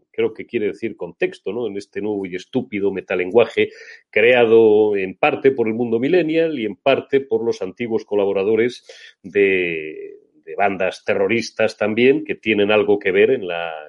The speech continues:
conformación de nuevos medios de comunicación, plumífero de la pistola, porque adorna sus artículos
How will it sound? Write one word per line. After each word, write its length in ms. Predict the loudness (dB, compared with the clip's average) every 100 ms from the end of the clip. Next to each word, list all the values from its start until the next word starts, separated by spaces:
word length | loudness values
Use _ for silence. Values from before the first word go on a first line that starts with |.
| _
conformación 720 | -16 -6 -4 -4 0 4 4
de 100 | 2
nuevos 400 | 4 4 4 0
medios 300 | 0 0 -2
de 80 | -6
comunicación, 760 | -8 -8 -4 -4 0 0 0 -6 _ -2
plumífero 480 | 0 2 2 4 6
de 80 |
la 140 | 6 2
pistola, 440 | -4 2 2 2
porque 360 | -2 -2 -4 -2
adorna 540 | -2 6 6 6 0
sus 240 | -4 -4 -4
artículos 600 | -2 -4 -4 0 0